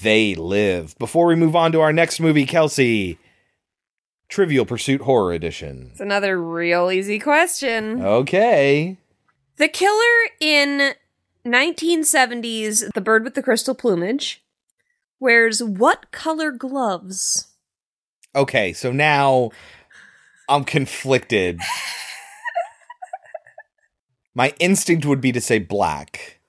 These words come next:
Speaker 1: but they could also be brown. But sometimes they ask these really specific and obvious questions, and the answer is the obvious answer.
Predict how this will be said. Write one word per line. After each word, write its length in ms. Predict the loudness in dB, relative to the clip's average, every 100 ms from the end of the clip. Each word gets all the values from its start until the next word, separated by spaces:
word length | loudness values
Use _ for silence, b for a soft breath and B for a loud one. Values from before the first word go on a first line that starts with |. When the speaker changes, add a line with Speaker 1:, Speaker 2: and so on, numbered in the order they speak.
| _ _ _ _ _ _ _ _
Speaker 1:
but 120 | -8
they 80 | -6
could 160 | 0 2
also 240 | 4 2
be 140 | -2 -4
brown. 760 | -4 2 4 4 0 -2 -6 B B B B B B B B _ _ _ _ _
But 140 | -8
sometimes 460 | 0 0 2 2 2
they 120 | 2
ask 260 | 2 0 0
these 180 | -6 -6
really 300 | -2 -2 -2
specific 560 | -6 -6 -6 -4 -6
and 80 | -8
obvious 420 | -4 -4 -2 -4
questions, 460 | 2 2 2 -2 -2
and 140 | -2 0
the 100 | 0
answer 280 | -2 -2 -2
is 220 | -2 -2
the 140 | -2 -2
obvious 360 | -2 -2 -6
answer. 460 | -8 -12 -14 -14 -16